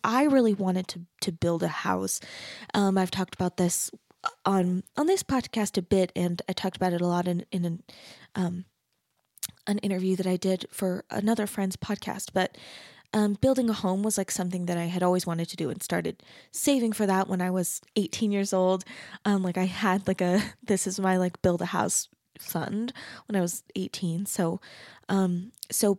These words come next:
you know, by the time Andrew and I moved out to Utah, um, I had saved about forty thousand dollars. Um, and then, you know, that felt creative to me,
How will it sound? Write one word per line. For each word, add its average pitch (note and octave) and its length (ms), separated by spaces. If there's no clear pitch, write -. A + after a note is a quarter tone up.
you C#4+ 120
know, G3 160
by G#3 160
the G3+ 100
time G3+ 300
Andrew G3 280
and F#3+ 80
I F#3 120
moved G#3+ 420
out F#3 180
to - 120
Utah, F3+ 500
um, F#3 240
I F#3+ 120
had G3 220
saved F3+ 320
about F#3 380
forty G#3 440
thousand F3+ 320
dollars. F3 560
Um, F#3 460
and A3 180
then, G3 340
you B3 80
know, F#3+ 260
that C4+ 240
felt - 320
creative C4 600
to A#3 100
me, F#3+ 240